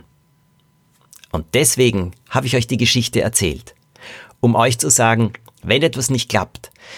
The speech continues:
wenn auch jetzt vielleicht in diesem Frühjahr eure Pläne, eure Wünsche, eure Vorhaben nicht so stattgefunden haben oder Dinge verschoben werden müssen oder jetzt einfach anders laufen. Es ist nicht immer nur ein Unglück.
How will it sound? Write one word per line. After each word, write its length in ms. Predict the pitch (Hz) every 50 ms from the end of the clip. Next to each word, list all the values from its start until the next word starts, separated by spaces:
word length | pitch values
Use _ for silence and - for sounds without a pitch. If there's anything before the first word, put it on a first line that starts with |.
| - -
wenn 160 | - 131 147
auch 180 | - 156 - -
jetzt 320 | 139 139 139 - - - -
vielleicht 440 | - - 131 131 135 127 - - - _ _ _ -
in 120 | 143 131
diesem 200 | 135 131 135 131
Frühjahr 440 | - 127 151 170 185 147 101 - _ -
eure 180 | 101 110 120 120
Pläne, 560 | 117 - 123 135 147 170 185 165 120 80 - - - - - - - - _ -
eure 280 | 120 127 135 131 123 - - -
Wünsche, 440 | 127 123 147 160 147 - - 135
eure 180 | - 131 139 131
Vorhaben 640 | 117 - 135 135 147 143 123 113 104 110 120 113
nicht 480 | - 131 123 139 160 170 - - - -
so 180 | - 139 131 131
stattgefunden 880 | - - - 110 113 - - - 117 - - 113 107 104 - 110 110
haben 240 | 107 98 92 101 107
oder 180 | 113 117 127 123
Dinge 300 | 120 - 143 139 135 127
verschoben 640 | - 139 120 - - - 147 147 131 - 143 117
werden 340 | 117 113 101 - - 110 104
müssen 260 | 101 104 - - -
oder 140 | 117 110 123
jetzt 200 | 120 120 120 -
einfach 280 | 120 120 113 - 107 - -
anders 360 | - 127 147 135 135 117 -
laufen. 460 | 104 98 85 82 - - - 71 69 - _ _ _ _ _ _ _ _ _ - _ _ -
Es 180 | 82 - -
ist 240 | 95 101 - - -
nicht 340 | 127 170 175 - - - -
immer 160 | 160 156 147
nur 220 | 139 131 131 120
ein 200 | - 113 113 120
Unglück. 680 | 117 - 104 101 95 - - - - - - - -